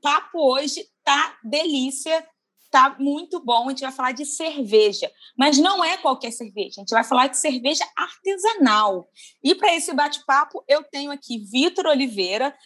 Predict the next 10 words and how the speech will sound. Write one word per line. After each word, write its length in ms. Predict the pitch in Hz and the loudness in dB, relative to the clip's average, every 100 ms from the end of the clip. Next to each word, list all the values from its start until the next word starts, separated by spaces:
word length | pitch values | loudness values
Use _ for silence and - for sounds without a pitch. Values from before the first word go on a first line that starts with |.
| - | -8
da 80 | 226 | -6
Eclética 600 | 233 233 269 311 - 277 | -4 0 0 0 -4 -4
Beer 360 | 202 220 214 - | -2 -2 -4 -2
Lab, 500 | 185 170 175 185 285 - _ | 0 0 0 -2 -6 -8 _
e 100 | 285 294 | -2 0
Rui 340 | - 285 320 | 0 -2 -2
Rabelo, 560 | 320 349 262 254 277 254 | -4 -8 0 0 0 -6
do 120 | 277 | -8
Depósito 600 | 302 302 247 254 254 285 | -8 -6 -4 -4 -6 -10
Artesanal. 880 | 269 - 277 269 392 277 247 240 | -10 -6 -4 -4 -2 2 2 0